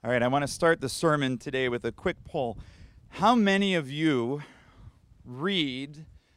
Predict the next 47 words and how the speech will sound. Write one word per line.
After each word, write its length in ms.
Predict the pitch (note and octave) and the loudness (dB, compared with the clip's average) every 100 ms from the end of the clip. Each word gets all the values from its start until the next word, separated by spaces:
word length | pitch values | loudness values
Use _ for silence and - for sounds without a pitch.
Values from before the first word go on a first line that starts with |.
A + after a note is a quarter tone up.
| - | -10
the 100 | B2 | -10
terms 600 | - F3 F#3+ G3+ G#3+ F3 | -6 -2 -2 -2 -4 -4
and 180 | E3 - | -4 -4
conditions 800 | D#3+ C#3 F3+ - C#3 A2+ C3 | -4 0 2 2 -2 -2 -4
before 400 | C3 A#2+ D#3+ F3+ | -8 -10 -4 -2
you 320 | E3 D3 D#3+ D3+ | -2 -2 -4 -4
click 380 | - D#3+ C3+ - | -4 -4 -4 -4
yes 580 | B2 C#3+ G#2+ - - - | 2 2 2 -4 -12 -6
on 120 | B2 | -6
accepting 600 | A#2+ - F#3+ D#3+ B2+ A#2 | -6 0 0 0 -4 -8
the 80 | A#2 | -8
terms 360 | - D#3+ C#3 A#2+ | -2 0 0 -2
and 140 | A2+ | -4
conditions? 420 | C3 B2 G#2+ F#2 | -2 -4 -4 -6
Go 140 | A#2+ D#3 | 0 2
ahead. 160 | A#2 | 2
How 140 | - F#3 | 0 -2
many 120 | A3 | 0
of 60 | |
you 140 | E3 C#3+ | 0 0
read 180 | C3+ G2 | -2 -6
it? 160 | - _ _ _ _ _ _ _ _ _ _ _ _ _ _ _ _ _ _ _ _ _ _ - - | -10 _ _ _ _ _ _ _ _ _ _ _ _ _ _ _ _ _ _ _ _ _ _ -20 -20
Sometimes. 720 | - - G3+ G3+ G3 - A2 | -16 2 6 6 4 0 2
That's 220 | A#2 D#3+ - | 4 4 6
good. 340 | A#3 F#3+ A2 | 8 10 8
So, 320 | - E3+ D3+ - _ _ _ | 4 4 4 0 _ _ _
so 240 | - G3 D#3+ | -2 0 0
Joel 380 | B2+ F#3+ G#3 | 2 4 6
does. 260 | D#3 C3 B2 | 6 4 4
Okay, 300 | E3+ - B2+ | 0 2 0
so 160 | - D#3 | 4 6
I 80 | |
have 140 | E3 D#3+ | 6 4
another 280 | D#3+ F3 F3 | 2 2 2
question 500 | F3+ D#3 - E3+ C#3 | 2 2 2 -4 2
back 260 | C#3+ C3 | 2 2
here 180 | - F#3+ | 2 2
then. 160 | D#3 B2+ | 4 0
How 220 | C#3 A3 | 4 4
many 160 | A#3+ G#3 | 4 2
of 100 | D#3+ | 0
you 140 | F3+ | -4
just 160 | D#3 D#3+ | -6 2
lied 340 | D3 D#3 D#3+ | 6 6 6
to 60 | C#3+ | 0
your 100 | A#2+ | 0
pastor? 680 | C3+ C3+ C3 - D2+ - | 0 0 0 -4 -10 -10